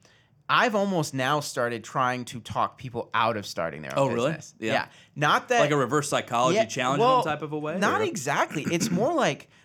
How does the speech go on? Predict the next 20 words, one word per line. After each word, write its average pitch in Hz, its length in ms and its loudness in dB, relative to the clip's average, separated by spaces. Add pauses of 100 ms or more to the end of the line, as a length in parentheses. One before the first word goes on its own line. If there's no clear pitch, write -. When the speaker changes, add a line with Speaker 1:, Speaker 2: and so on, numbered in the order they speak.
(120)
Speaker 1:
listen, 135 440 -2 (140)
is 175 220 2
there 196 140 0
something 247 640 -4
in 180 320 0
you 120 580 -2 (220)
that 110 240 -2
needs 143 580 -2
to 123 100 -10
be 113 240 -6
an 104 80 -4
entrepreneur, 101 720 -10
that 117 160 -2
Speaker 2:
Mm-hmm. 131 260 -6
Speaker 1:
really 170 340 0
wants 120 460 -6
to 113 80 -12
start 117 340 -2
a 113 40 -4
business? 104 380 -10